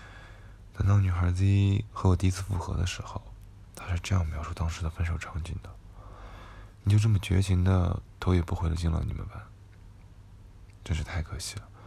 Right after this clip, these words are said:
甚至这个时候的我还觉得这么绝情的做法有点酷。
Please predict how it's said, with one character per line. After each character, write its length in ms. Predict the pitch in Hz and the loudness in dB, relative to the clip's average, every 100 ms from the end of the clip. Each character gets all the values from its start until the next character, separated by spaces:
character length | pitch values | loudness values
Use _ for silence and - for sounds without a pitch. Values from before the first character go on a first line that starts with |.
| - - - - - - - - - - - | -20 -20 -18 -20 -20 -20 -20 -20 -20 -20 -20
甚 160 | - 123 | -2 0
至 120 | 120 | 2
这 180 | 123 120 | 4 4
个 80 | 92 | 4
时 100 | 90 | 4
候 140 | 87 | 4
的 80 | 85 | 4
我 160 | 80 | 2
还 160 | 76 82 | -2 -2
觉 220 | 80 80 | -2 -2
得 340 | 80 80 78 - - - - | 0 0 0 -4 -14 -20 -2
这 80 | 87 | 0
么 80 | 80 | 0
绝 140 | 85 | -2
情 140 | 82 82 | 0 0
的 80 | |
做 220 | 82 82 80 | 2 0 -2
法 360 | 71 65 - - - - - - | -4 -6 -6 -12 -18 -20 -20 -6
有 80 | 92 | -2
点 120 | 82 - | 0 -2
酷。 240 | - - | -6 -10